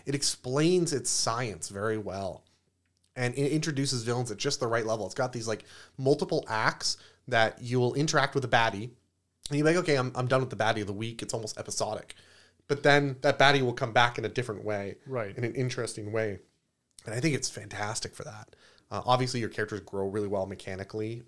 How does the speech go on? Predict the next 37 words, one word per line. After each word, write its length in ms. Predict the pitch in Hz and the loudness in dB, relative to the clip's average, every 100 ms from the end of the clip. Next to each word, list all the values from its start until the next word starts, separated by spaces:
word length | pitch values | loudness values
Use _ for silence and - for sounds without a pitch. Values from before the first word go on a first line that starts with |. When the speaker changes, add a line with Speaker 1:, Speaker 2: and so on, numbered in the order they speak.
| - | -12
Speaker 1:
but 260 | 95 - | -12 -10
that's, 320 | - - - - _ | -14 -12 -12 -14 _
that's 160 | - - | -12 -10
not 140 | - | -8
what, 220 | 62 67 | -10 -10
what 160 | 107 107 | -10 -12
we're 60 | - | -10
talking 340 | 101 95 - | -8 -8 -10
about 160 | - - | -16 -16
today. 280 | - 104 - - - | -14 -14 -16 -20 -14
Speaker 2:
Right. 240 | 120 104 - _ | -12 -12 -14 _
Speaker 1:
But 140 | - - | -14 -10
it, 160 | 147 - _ _ _ | -10 -12 _ _ _
it's 200 | 143 135 | -10 -4
just 500 | 147 143 - - - - | 0 0 0 -2 -2 -2
so 200 | 127 131 | 0 4
good. 200 | 143 120 | 4 4
There's, 140 | 127 | 4
like, 200 | 135 - - - - | 2 0 -16 -20 -8
you, 160 | 139 139 | -2 2
g-, 100 | 147 147 | 4 4
you're 120 | 143 | 4
given 300 | 156 190 147 | 8 8 6
multiple 400 | 135 127 147 151 | 6 4 4 0
chances 360 | - 110 123 131 | 0 0 -2 -2
to 100 | 127 | -4
beat 260 | 113 104 | -4 -8
the 60 | - | -6
final 260 | - 104 98 | -2 -2 -4
boss, 480 | 87 101 - - - _ _ | -6 -8 -8 -10 -14 _ _
but 160 | 131 - | -10 -4
you 40 | |
don't 120 | 156 156 | -4 -4
have 240 | - 202 | -6 -10
to 80 | - | -10
take 240 | - 143 - | -12 -8 -4
them. 240 | 160 - | -4 -6